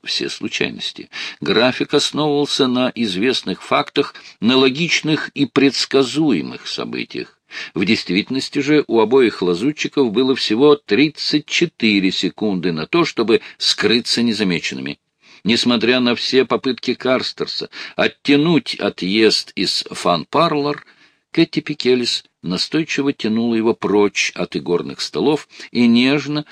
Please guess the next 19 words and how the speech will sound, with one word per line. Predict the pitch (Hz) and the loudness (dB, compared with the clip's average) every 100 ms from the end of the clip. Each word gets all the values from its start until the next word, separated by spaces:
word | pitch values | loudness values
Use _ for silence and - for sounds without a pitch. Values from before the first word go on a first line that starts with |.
| - | -14
с | - - | -4 2
многообещающим | 135 139 139 135 127 120 - 127 147 139 - 147 | 4 4 4 4 2 0 2 2 4 2 0 -2
взором | 135 101 98 123 127 139 - - | -2 0 4 6 6 2 -2 -6
уговаривала | - 120 117 110 110 110 120 127 139 | 0 2 4 6 6 6 6 6 4
проводить | 135 123 107 92 - | 4 4 4 2 0
её | 104 87 | 0 2
домой. | 87 87 58 55 50 - - _ - - - | 2 -2 -2 -8 -12 -20 -20 _ -16 -14 -6
И | - | 0
вот | 85 76 | 0 0
они | 73 69 64 | -2 -4 -6
появились | - 76 76 67 69 - - | -4 -2 -2 -4 -6 -8 -10
из | - - | -8 -8
подкатившего | - 87 - 92 - 104 - - 80 76 | -6 -10 -6 -6 -4 -8 -6 -4 -4 -4
к | - | -8
Парадайз-хаусу | - 87 78 73 73 - 80 87 - - - _ _ _ - | -2 0 0 -2 -2 -2 -2 -2 -2 -8 -12 _ _ _ -4
лимузина | 107 107 98 87 76 127 202 196 - - - | 0 2 2 0 0 0 2 0 -2 -14 -12
и | - 113 107 | 0 2 2
пошли | - 95 - 92 | 0 -2 0 0
рука | 80 82 - 76 | 0 -2 -4 -6